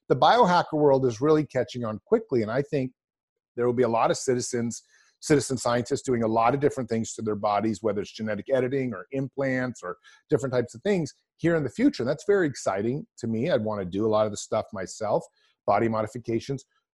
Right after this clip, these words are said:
But if they stop us, that means then the culture has been, you know,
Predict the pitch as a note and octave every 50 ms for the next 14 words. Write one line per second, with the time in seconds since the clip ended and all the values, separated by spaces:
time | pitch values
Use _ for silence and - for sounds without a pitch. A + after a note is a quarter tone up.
0 | _ - D3+ D3 - - D3 A#2 G#2+ C3+ B2+ - - - E3 F3+ G#3 A3 A3 -
1 | C#3 A2+ A2+ G#2+ - - D3+ C3 B2+ C3 C3+ C3+ C3+ C3 B2+ A2 - - - -
2 | B2 A#2 A2+ A2+ G#2+ A#2 - - C#3 C3+ C#3 D3+ D3 - C3 A2 G#2 A2+ G2+ G#2
3 | - A2 G#2+ G#2+ G#2+ F#2 F2 - - A2 G#2 G2+ F#2 F#2 F2